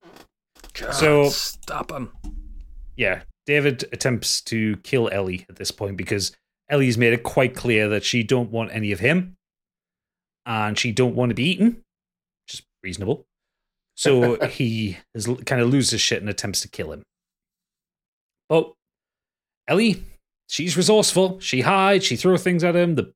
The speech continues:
Speaker 2: s-, place starts to burn down. And she manages to get his cleaver off him, and we get the most cathartic shot of Bella Ramsey smashing this cleaver down. You don't see David's body.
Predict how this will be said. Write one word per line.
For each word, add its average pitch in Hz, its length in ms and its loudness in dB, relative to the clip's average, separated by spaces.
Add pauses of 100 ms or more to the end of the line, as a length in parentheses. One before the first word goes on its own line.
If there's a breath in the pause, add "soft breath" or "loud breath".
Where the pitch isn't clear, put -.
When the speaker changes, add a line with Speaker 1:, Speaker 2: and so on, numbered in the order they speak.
Speaker 2:
s-, - 100 -6
place 170 260 0
starts 160 200 0
to 143 60 -6
burn 151 240 2
down. 143 360 0 (680)
And 107 100 -4
she - 100 2
manages 143 560 2
to 120 160 0
get 113 180 0
his 107 100 -2
cleaver 170 440 4
off 151 160 0
him, 147 240 2
and 117 200 0
we 123 120 4
get 110 300 0
the 143 140 0
most 135 360 2
cathartic 143 800 0
shot - 320 0
of 104 140 -4
Bella 139 200 2
Ramsey 120 380 2
smashing 147 480 0
this 123 80 -4
cleaver 123 320 -4
down. 101 160 -2
You 110 80 -2
don't 185 160 2
see 214 140 0
David's 170 320 2
body. 117 360 0